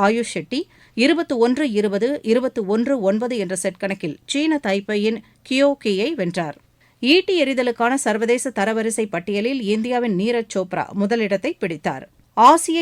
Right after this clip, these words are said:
இளையோர் டேபிள் டென்னிஸ் சாம்பியன் போட்டியில் இந்தியா ஆடவர் பிரிவில் இறுதி ஆட்டத்திற்கு முன்னேறி வரலாற்று சாதனை படைத்துள்ளது. டாஷ்கண்டில் நடைபெற்று வரும்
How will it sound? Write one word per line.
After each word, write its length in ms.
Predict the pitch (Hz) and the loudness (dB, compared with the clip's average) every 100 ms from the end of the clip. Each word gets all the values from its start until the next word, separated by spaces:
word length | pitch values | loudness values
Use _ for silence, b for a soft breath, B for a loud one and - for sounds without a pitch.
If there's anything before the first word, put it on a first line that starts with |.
| 277 | 2
இளையோர் 360 | 233 262 269 269 | 2 2 0 2
டேபிள் 280 | 226 240 247 | 2 2 0
டென்னிஸ் 280 | 233 240 233 | -2 -2 -2
சாம்பியன் 360 | 220 208 214 196 | -2 -2 -2 -4
போட்டியில் 380 | 208 214 240 294 190 | -4 -4 -4 -2 0
இந்தியா 320 | 202 220 233 269 - 208 | -2 0 0 0 0 0
ஆடவர் 320 | 247 254 202 | 0 -2 -4
பிரிவில் 320 | 202 208 165 - 233 | -2 0 -2 -2 -2
இறுதி 220 | 269 269 196 | 0 0 -2
ஆட்டத்திற்கு 440 | 196 196 190 180 302 220 | -2 -4 -6 -4 -2 0
முன்னேறி 380 | 202 214 208 262 185 | 0 0 -2 -4 -2
வரலாற்று 500 | 190 254 277 - 226 | -2 0 -2 -2 -4
சாதனை 400 | 202 185 202 180 147 | -2 -2 -2 -4 -4
படைத்துள்ளது. 540 | 214 196 170 170 185 147 - b b | -4 -4 -4 -4 -4 -6 -12 b b
டாஷ்கண்டில் 600 | - 294 359 370 330 311 | 4 6 4 0 0 0
நடைபெற்று 400 | 240 226 226 220 | 0 -2 -4 -4
வரும் 240 | 220 226 | -2 -2